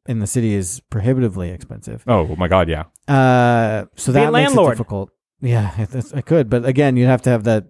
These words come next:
Speaker 1: saved up down payment.
Speaker 2: Right.
Speaker 1: I think that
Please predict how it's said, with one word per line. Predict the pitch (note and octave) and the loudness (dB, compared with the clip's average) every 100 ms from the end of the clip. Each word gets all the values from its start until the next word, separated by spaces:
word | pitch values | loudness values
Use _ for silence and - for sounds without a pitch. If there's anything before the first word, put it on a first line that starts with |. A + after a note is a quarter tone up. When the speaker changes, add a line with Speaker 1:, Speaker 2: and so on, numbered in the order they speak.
| - | -10
Speaker 1:
saved | - B2 A2 | -2 0 2
up | G#2+ | 0
down | A2+ G2+ | -2 -2
payment. | A#2 G2+ | 0 0
Speaker 2:
Right. | D#2+ - - - | 0 -6 -20 -6
Speaker 1:
I | D3+ | -4
think | E3+ G3 F3+ | -2 -6 0
that | D#3 C#3 C#3 - | 2 2 0 -10